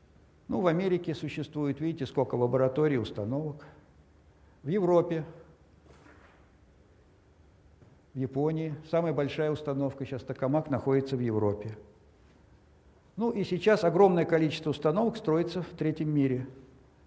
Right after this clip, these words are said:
Ну, Китай, наверное, уже нельзя назвать третьим миром. Китай, Бразилия, Корея, Индия. Все это токамаки и стеллараторы. Идея термоядерной реак-,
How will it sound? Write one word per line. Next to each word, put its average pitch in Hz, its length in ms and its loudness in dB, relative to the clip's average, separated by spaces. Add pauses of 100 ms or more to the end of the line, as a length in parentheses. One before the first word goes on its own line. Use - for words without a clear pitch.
Ну, 190 100 -8
Китай, 151 320 -2
наверное, 127 300 -2
уже 127 140 -4
нельзя 139 280 4
назвать 214 340 2
третьим 175 380 -4
миром. 143 380 -8
Китай, 196 280 -2
Бразилия, 147 520 -4
Корея, 139 480 0 (120)
Индия. 120 420 2 (2000)
Все 220 220 0
это 165 340 -2 (100)
токамаки 151 640 2
и 160 300 -2 (260)
стеллараторы. 107 720 -4 (4000)
Идея 175 440 6
термоядерной 147 560 0
реак-, 117 260 0